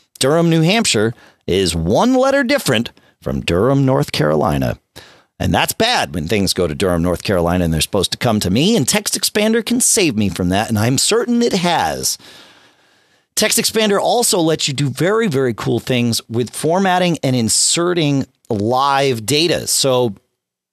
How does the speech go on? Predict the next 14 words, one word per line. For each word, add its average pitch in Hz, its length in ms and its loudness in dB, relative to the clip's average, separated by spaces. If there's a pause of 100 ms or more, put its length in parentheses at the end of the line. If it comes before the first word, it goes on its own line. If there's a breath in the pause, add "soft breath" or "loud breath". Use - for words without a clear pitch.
(160)
you 143 200 2
could 151 280 0
craft 127 640 0
a 107 140 2
perfectly 139 600 -2
worded 113 600 2
email 117 360 2
response 98 520 0
for, 104 200 -2
say, 85 280 0
a 92 80 2
frequently 85 560 -4
asked 82 240 -2
question. - 520 -2